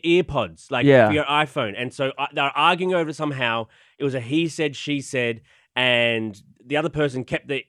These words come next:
Speaker 1: earpods or whatever.
Speaker 2: Right.
Speaker 1: A-, and so when she's trying to explain, like, "That, uh, they're mine, you know, they're mine, that they're not telling the truth. You, why are you being mean to me? They're not,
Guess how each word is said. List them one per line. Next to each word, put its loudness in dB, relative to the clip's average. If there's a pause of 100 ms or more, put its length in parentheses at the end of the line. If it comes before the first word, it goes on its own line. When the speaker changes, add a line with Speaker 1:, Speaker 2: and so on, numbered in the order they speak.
Speaker 1:
earpods -6
or -8
whatever. -6 (180)
Speaker 2:
Right. -4
Speaker 1:
A-, -2
and -4
so -2
when -4
she's -12
trying -6
to -4
explain, -14
like, -20
"That, -10 (180)
uh, -14 (220)
they're -6
mine, -4
you -8
know, -4
they're -6
mine, -4 (100)
that -8
they're -4
not -4
telling 0
the -10
truth. -4 (400)
You, -14
why -8
are 0
you -8
being -4
mean -6
to -12
me? -8
They're 2
not, -2